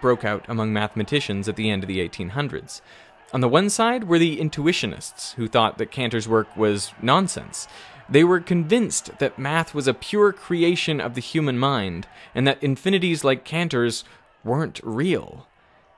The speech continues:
Henri Poincaré said that later generations will regard set theory as a disease from which one has recovered. Leopold Kronecker called Cantor a scientific charlatan and a corrupter of the youth,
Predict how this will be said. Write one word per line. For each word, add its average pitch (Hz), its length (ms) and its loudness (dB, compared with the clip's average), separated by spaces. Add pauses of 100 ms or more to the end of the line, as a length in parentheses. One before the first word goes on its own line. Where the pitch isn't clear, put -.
(180)
Henri 135 360 4
Poincaré 139 640 4
said 135 240 2
that 123 180 2 (120)
later 180 340 4
generations 190 680 0
will 160 160 2
regard 147 400 4
set - 300 -2
theory 131 360 4
as 123 180 2
a 123 60 0
disease 160 540 -2
from 151 240 0
which 147 260 0
one 131 300 0
has 123 260 -4
recovered. - 600 -6 (640)
Leopold 120 440 2
Kronecker 160 560 2
called 143 360 0
Cantor 143 560 0
a 123 180 2
scientific 151 580 -2
charlatan 113 680 0
and 117 340 -2 (220)
a - 80 -4
corrupter 185 580 0
of 139 240 -2
the 135 80 0
youth, 143 500 -4